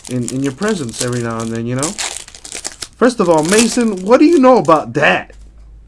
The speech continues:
Aren't you just, like, graduating, like, uh, eighth grade or something? Bo Barrows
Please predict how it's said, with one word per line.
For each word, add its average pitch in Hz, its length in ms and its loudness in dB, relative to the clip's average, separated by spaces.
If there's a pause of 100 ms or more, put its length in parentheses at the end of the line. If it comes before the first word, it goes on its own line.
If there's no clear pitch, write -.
(920)
Aren't 165 220 -4
you 196 100 -4
just, 190 220 -4
like, 165 220 -2
graduating, 143 880 -2
like, 120 320 -4 (120)
uh, 98 460 -10 (1000)
eighth 127 200 -8
grade 120 240 -4
or 147 60 -8
something? 160 380 -12 (540)
Bo 143 260 2
Barrows 147 720 -2